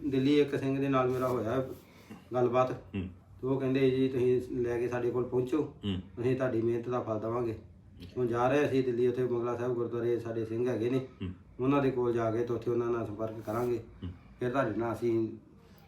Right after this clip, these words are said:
Speaker 1: ਦੱਸਾਂਗੇ ਤੁਹਾਨੂੰ ਵੀ ਸਾਡੇ ਕਿੰਨੇ ਪੈਸੇ ਵਟੇ ਗਏ, ਕੀ ਹਿਸਾਬ ਕਿਤਾਬ ਹੋਇਆ, ਕੀ ਗੱਲਬਾਤ ਹੋਈ।
Speaker 2: ਹੂੰ।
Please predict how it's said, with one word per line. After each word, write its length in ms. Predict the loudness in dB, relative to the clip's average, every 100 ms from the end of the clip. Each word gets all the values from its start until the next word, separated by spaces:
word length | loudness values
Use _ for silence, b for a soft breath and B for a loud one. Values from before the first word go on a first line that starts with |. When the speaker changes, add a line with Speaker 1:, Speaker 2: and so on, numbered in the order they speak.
| -10
Speaker 1:
ਦੱਸਾਂਗੇ 320 | -6 0 2 2
ਤੁਹਾਨੂੰ 260 | 2 2
ਵੀ 60 | 0
ਸਾਡੇ 180 | -2 -2
ਕਿੰਨੇ 240 | -2 -2
ਪੈਸੇ 200 | -2 -2
ਵਟੇ 280 | -4 -4 -2
ਗਏ, 140 | -2
ਕੀ 160 | -2 -2
ਹਿਸਾਬ 240 | -2 -4
ਕਿਤਾਬ 240 | -4 -6 -6
ਹੋਇਆ, 200 | -6 -8
ਕੀ 180 | -10
ਗੱਲਬਾਤ 360 | -12 -12 -14 -16
ਹੋਈ। 80 | -16
Speaker 2:
ਹੂੰ। 80 | -12